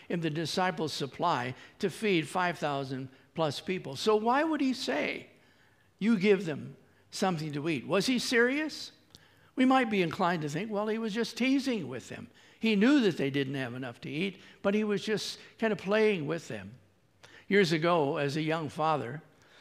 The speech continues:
I had a, a young son who would often ask me, "Dad, give me a, a horsey back ride." Any of you dads <laughs> here have that experience, you know? "Give me a horsey back ride."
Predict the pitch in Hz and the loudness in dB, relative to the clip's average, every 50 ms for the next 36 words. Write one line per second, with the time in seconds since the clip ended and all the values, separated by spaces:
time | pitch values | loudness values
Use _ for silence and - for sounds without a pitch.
0 | - _ - - 147 156 151 143 143 135 135 143 143 151 147 147 147 156 151 151 | -20 _ -8 -4 0 2 2 2 2 2 0 -2 -2 -4 -4 -2 -2 -2 -2 -2
1 | 135 123 - - 170 156 139 143 143 151 - - - - - - - - 196 190 | -4 -6 -4 -2 0 0 0 -2 -4 -8 -12 -14 -20 -20 -20 -18 -8 -4 -2 0
2 | 190 180 165 170 165 180 202 254 254 208 214 196 175 156 170 170 185 185 - - | 2 2 0 0 2 4 4 4 4 4 0 -2 0 0 2 2 2 2 0 -4
3 | 180 156 143 120 117 127 135 139 - - _ _ _ - - - 185 185 208 214 | -6 -4 -4 -4 -4 -6 -8 -10 -12 -18 _ _ _ -20 -14 -4 2 4 4 6
4 | 208 202 185 175 160 - - 220 294 339 294 254 240 214 185 151 151 147 - - | 6 4 4 2 -6 -10 -4 0 0 0 2 0 0 0 0 0 -2 -4 -8 -10
5 | - 160 151 160 175 165 - - 147 120 113 110 110 107 - 131 117 104 107 110 | -8 -6 -4 -2 -2 -2 -2 -4 -6 -4 -4 -6 -8 -8 -8 -10 -10 -10 -10 -14
6 | - _ _ _ _ _ _ _ _ _ - 143 160 180 156 170 175 147 147 156 | -20 _ _ _ _ _ _ _ _ _ -8 -6 -6 -4 -4 -4 -4 -4 -4 -4
7 | 156 151 151 147 - - 202 175 - - 262 - - - - - - 240 180 175 | -4 -4 -6 -8 -8 -6 -6 -6 -6 -6 -8 -14 -14 -16 -16 -10 -4 -4 -2 0
8 | 156 156 147 139 139 147 135 - - - 170 160 151 156 170 160 139 - 180 165 | 2 2 2 2 2 -2 -4 -6 -2 2 2 4 4 2 0 -2 -6 -6 -4 -4
9 | 151 151 160 170 - 156 220 247 269 285 202 160 147 147 143 139 - 123 117 113 | -4 -4 -6 -6 -6 -6 -6 -6 -4 -6 -6 -4 -4 -6 -6 -8 -10 -12 -12 -12
10 | 110 110 - - 117 98 | -14 -14 -16 -18 -20 -20